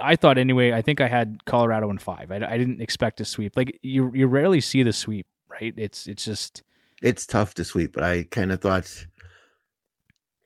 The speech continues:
Speaker 2: goaltending was gonna be an issue for Nashville, and Ingram has been a very, a very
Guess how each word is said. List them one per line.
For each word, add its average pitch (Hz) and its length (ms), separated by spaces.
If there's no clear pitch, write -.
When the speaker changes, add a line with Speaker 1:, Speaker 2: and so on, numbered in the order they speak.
Speaker 2:
goaltending 131 460
was 117 160
gonna 117 180
be 107 140
an 107 60
issue 110 260
for 107 160
Nashville, 107 500
and 90 220
Ingram 113 300
has 110 140
been 107 140
a 101 80
very, 98 520
a 104 40
very 101 440